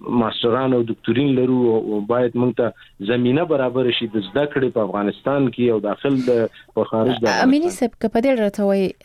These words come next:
Speaker 2: هغه ځوانان او کورنۍ چې په ترکیه کې فی الحال په غیر قانوني ډول باندې درځي، د قاچاق لارې نه درځي، دغه ځوانان، اه، تاسې مخکې یادونه وکړه چې زیاتره برخه یې باسواده ده. دوی چې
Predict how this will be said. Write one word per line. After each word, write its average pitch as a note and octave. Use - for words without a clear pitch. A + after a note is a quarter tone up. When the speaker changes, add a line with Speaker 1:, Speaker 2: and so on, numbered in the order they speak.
Speaker 2:
هغه A#3+
ځوانان F#3
او E3
کورنۍ F3+
چې -
په -
ترکیه F3
کې F#3+
فی F#3+
الحال E3
په A#3
غیر A3
قانوني E3
ډول D#3+
باندې E3
درځي، E3
د E3
قاچاق -
لارې D#3+
نه D#3+
درځي، E3+
دغه C4+
ځوانان، G#3
اه، E3+
تاسې -
مخکې -
یادونه F#3+
وکړه G3
چې E3
زیاتره F#3
برخه F3+
یې D3+
باسواده E3
ده. F3
دوی E4+
چې -